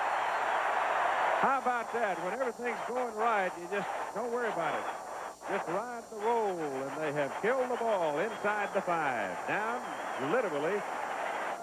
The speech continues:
Well, they're gonna mark it out a little bit from the goal line, uh, out to about the three.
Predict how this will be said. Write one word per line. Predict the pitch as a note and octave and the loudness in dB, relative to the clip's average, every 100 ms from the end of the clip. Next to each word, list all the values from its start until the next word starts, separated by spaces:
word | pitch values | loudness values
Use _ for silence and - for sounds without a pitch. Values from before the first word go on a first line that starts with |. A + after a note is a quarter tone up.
| - - | -4 -2
Well, | A2 | 2
they're | A#2+ B2+ | 2 2
gonna | E3+ F#3+ D#3+ | 2 2 2
mark | E3+ D#3+ | 2 2
it | C#3+ | 0
out | D#3+ D#3 | 2 2
a | C#3+ C3+ | 2 2
little | D#3+ | 0
bit | B2+ C3+ - - - | 2 0 -2 -6 -2
from | C3+ B2 | -2 -2
the | |
goal | A#2 D3 D3 A2+ | 0 2 2 2
line, | F#2 F#2 A2+ A#2 A#2 | 0 0 -2 -2 0
uh, | |
out | A#2+ A#2+ C#3 - | 2 4 2 2
to | C3+ | 0
about | A#2 C#3 C3 | 2 2 2
the | C3 - | -4 0
three. | D#3+ D#3+ | 2 4